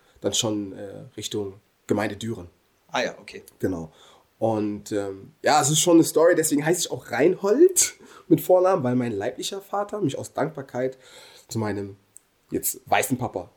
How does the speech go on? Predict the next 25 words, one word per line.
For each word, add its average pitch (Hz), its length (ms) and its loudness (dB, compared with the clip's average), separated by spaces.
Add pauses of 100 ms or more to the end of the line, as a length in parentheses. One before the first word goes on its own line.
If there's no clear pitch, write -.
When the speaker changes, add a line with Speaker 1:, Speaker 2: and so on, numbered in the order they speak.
(100)
Speaker 1:
dann 104 180 -6
halt 98 220 -10
auch 101 100 -18
so 101 160 -8
benannt 98 280 -12
hat, 92 140 -16
weil 95 260 -10
sie 113 380 -6 (580)
Menschen 120 360 2
gewesen 104 320 -2
sind, 107 160 -12
die 104 60 -14
meine 101 260 -10
Eltern 104 320 -8
auch 98 220 -14
wirklich 104 260 -16
dann 101 140 -12
hier 101 240 -8
wirklich - 300 -14
aufgenommen 110 480 -6
haben, 98 300 -12
ihnen 98 260 -14
dann 95 120 -8
auch 90 200 -16
wirklich 98 380 -12